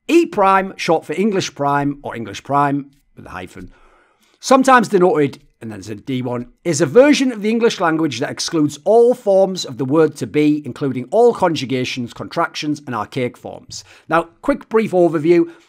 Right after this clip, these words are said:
A guy called D David Borland Junior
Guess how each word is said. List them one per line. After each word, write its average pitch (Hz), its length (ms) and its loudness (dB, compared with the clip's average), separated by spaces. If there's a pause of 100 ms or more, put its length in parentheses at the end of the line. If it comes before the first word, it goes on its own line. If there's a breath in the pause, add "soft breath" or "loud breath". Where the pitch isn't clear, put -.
(120)
A 160 60 -6
guy 220 180 4
called 190 320 -2
D 233 320 0
David 180 480 4
Borland 165 460 4
Junior 151 580 0